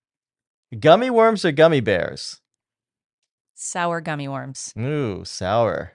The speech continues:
Speaker 1: Okay. Cake or pie?
Speaker 2: Both.
Speaker 1: <laughs> Okay.
Speaker 2: All, all of the cakes and all of the pies.
Speaker 1: <laughs> All the cakes and all the pies. Uh, Red Sox or Dodgers?
Speaker 2: Red Sox.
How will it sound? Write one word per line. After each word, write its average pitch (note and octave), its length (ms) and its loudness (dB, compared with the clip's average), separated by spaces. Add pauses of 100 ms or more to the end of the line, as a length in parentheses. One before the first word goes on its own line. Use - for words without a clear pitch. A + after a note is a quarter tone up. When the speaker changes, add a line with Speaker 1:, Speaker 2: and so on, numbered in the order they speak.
(100)
Speaker 1:
Okay. A2+ 480 -4 (340)
Cake G3+ 280 2
or A3 80 2
pie? F3 640 6 (1000)
Speaker 2:
Both. D#3+ 480 -6 (380)
Speaker 1:
<laughs> C3+ 100 2 (1400)
Okay. F#3 560 10 (100)
Speaker 2:
All, A#3 160 8
all B3+ 100 8
of B3 100 4
the A3+ 80 2
cakes G#3+ 360 0
and A3 100 6
all G3 180 8
of G#3 60 6
the A3 80 10
pies. F3 420 6
Speaker 1:
<laughs> - 60 6
All F#3 160 12
the F#3+ 180 4
cakes F#3+ 280 4
and D3 120 4
all C#3 180 8
the D3 120 -6
pies. A#2 580 6 (480)
Uh, B2+ 220 4 (460)
Red E3 300 10
Sox G3 420 10
or D#3+ 100 8
Dodgers? A#2 760 10 (520)
Speaker 2:
Red G3 260 -2
Sox. - 640 -2